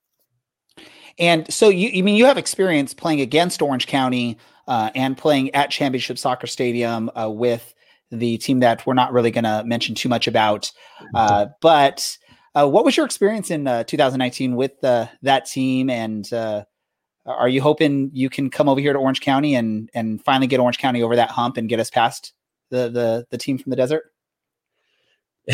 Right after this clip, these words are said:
Speaker 2: Yeah. Yeah, that game was, um, I'm trying to remember. I think you guys won two to one. Um, but yeah, it's a great stadium, really nice, um, field, and in, in area, like I said. And, uh,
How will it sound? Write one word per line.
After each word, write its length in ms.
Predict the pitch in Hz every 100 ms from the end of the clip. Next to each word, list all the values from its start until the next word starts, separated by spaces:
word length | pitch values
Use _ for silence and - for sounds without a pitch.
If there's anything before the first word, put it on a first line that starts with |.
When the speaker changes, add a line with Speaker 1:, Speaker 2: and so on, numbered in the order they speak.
| 135
Speaker 2:
Yeah. 380 | 139 147 170 - - - - 147 - -
Yeah, 360 | 110 131 139
that 300 | 131 135 151
game 240 | 156 165 170
was, 220 | 160 139
um, 440 | 143 139 120 110 - _ _ -
I'm 60 |
trying 200 | 101 135
to 40 | 123
remember. 260 | 113 117
I 60 | 110
think 180 | 110 131
you 80 | 147
guys 220 | 139 113
won 220 | 117 117
two 200 | - 127
to 80 | 110
one. 460 | 101 107 98 95 - _ _ _ _
Um, 640 | 95 95 95 90 90 85 82 _ _ _ _ _ _ _ _ -
but 260 | 107 104 -
yeah, 260 | 151 113
it's 160 | 107 175
a 60 |
great 240 | 131 110 147
stadium, 480 | - 107 135 170 113
really 220 | 107 123
nice, 420 | 110 117 117 -
um, 400 | 113 107 92 90 _ _ _ _ _ _ _
field, 460 | _ 104 107 117 110
and 320 | 101 95 92 _ _ _ _ _ _ _ -
in, 320 | 104 92 90
in 160 | 101
area, 320 | 95 107 107 95
like 180 | 98
I 80 | 98
said. 400 | 90 104 104 101
And, 380 | 87 98 98 95
uh, 420 | 95 92 90 87